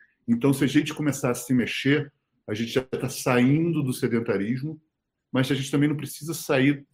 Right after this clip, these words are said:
do sedentarismo direto pra um box de crossfit, que isso também vai ser ruim pro indivíduo, né? Então, assim, as várias técnicas e táticas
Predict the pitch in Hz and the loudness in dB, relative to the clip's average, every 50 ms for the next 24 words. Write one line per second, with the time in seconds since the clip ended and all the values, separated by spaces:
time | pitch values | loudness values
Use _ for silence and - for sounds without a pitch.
0 | _ _ _ - 120 - - 135 123 127 123 131 120 117 123 127 123 135 131 123 | _ _ _ -10 -8 -4 0 0 2 2 2 2 2 4 4 2 2 2 0 2
1 | 127 120 107 107 110 120 131 131 - 135 - - 139 139 139 139 135 135 123 113 | 2 4 4 4 4 4 2 0 -2 -8 -12 -8 -4 -2 -2 0 0 -2 -2 0
2 | 113 113 117 117 - - - - 127 123 120 - - - 117 117 - - - - | 0 0 0 -2 -4 -8 -10 -8 -6 -6 -6 -6 -4 0 0 2 2 0 -4 -10
3 | 143 131 - - - 131 117 110 113 120 117 117 - 131 123 127 127 113 101 110 | -12 -14 -8 -6 -4 -2 -2 -2 -2 -2 -4 -4 -4 -4 -2 -2 -2 -2 -4 -6
4 | - _ _ _ _ _ _ _ _ _ _ 113 117 117 113 117 117 127 127 113 | -10 _ _ _ _ _ _ _ _ _ _ 0 2 4 4 4 4 2 0 -2
5 | 101 95 92 90 82 85 82 - _ - 95 95 95 95 101 107 113 113 - _ | -2 -4 -4 -4 -6 -8 -14 -16 _ -8 -6 -6 -4 -4 -6 -8 -10 -12 -14 _
6 | _ _ _ _ _ _ _ _ _ _ _ 117 110 - - 131 135 139 135 135 | _ _ _ _ _ _ _ _ _ _ _ -10 -4 0 2 4 4 4 2 2
7 | - 139 123 117 117 113 101 104 117 123 143 160 160 156 - - _ - 127 131 | 0 2 2 4 2 2 0 0 2 2 2 2 0 -4 -8 -6 _ 0 2 2
8 | 131 - - 120 117 117 104 95 110 101 - - 117 120 120 117 - - 107 92 | 2 2 0 -2 -2 -2 -4 -4 -6 -8 -4 -2 0 0 0 -2 -4 -6 -8 -8
9 | - | -10